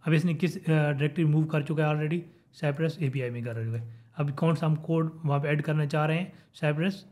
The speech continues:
एपीआई वाला। ओके, यहाँ पे आ जाएंगे, यहाँ पे आके आप अब देखोगे, मैं इसे यहाँ पे रख लेता हूँ सब देखने के लिए, ठीक है। अब ये git init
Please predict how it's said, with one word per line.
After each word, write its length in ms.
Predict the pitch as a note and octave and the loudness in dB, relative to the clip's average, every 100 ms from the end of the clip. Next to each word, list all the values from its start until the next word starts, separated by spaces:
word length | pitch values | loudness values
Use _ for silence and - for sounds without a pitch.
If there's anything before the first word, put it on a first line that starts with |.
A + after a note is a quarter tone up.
| - | -4
एपीआई 280 | C#3+ C3+ B2 | -2 -2 -4
वाला। 220 | A#2 A2+ - - _ _ _ _ _ _ _ _ _ _ - | -6 -8 -10 -18 _ _ _ _ _ _ _ _ _ _ -4
ओके, 160 | D#3 F3+ - | -4 -4 -2
यहाँ 140 | D3 D#3+ | -2 0
पे 80 | |
आ 80 | F3 | 0
जाएंगे, 260 | E3+ E3 E3 | 0 -2 0
यहाँ 240 | D3+ D#3 F3 | 2 2 2
पे 120 | D#3+ | 2
आके 260 | D3+ C#3 | 0 0
आप 180 | D3+ D3+ D3 | -2 -2 -4
अब 120 | C3 | -2
देखोगे, 380 | C3+ C3 A#2 A2+ - - _ _ _ _ _ _ _ _ _ _ _ _ _ _ | -2 -2 -4 -8 -12 -20 _ _ _ _ _ _ _ _ _ _ _ _ _ _
मैं 180 | E3 C3+ | -4 -4
इसे 140 | B2+ | -4
यहाँ 160 | B2+ C3+ | -6 -6
पे 100 | D3 | -6
रख 160 | C#3 D3 | -6 -6
लेता 160 | C3 | -6
हूँ 300 | B2+ A#2 - _ | -8 -12 -20 _
सब 120 | C3+ | -10
देखने 260 | A#2+ A2+ B2 | -8 -10 -12
के 60 | A#2 | -14
लिए, 140 | A#2 - - _ _ _ _ _ _ _ _ _ | -18 -20 -20 _ _ _ _ _ _ _ _ _
ठीक 100 | - | -20
है। 80 | C3+ _ _ _ | -20 _ _ _
अब 120 | D#3 C#3 | -4 0
ये 120 | C3+ | 0
git 240 | C3 D#3 - | 0 -2 0
init 260 | D3 F3 F3+ | 2 2 0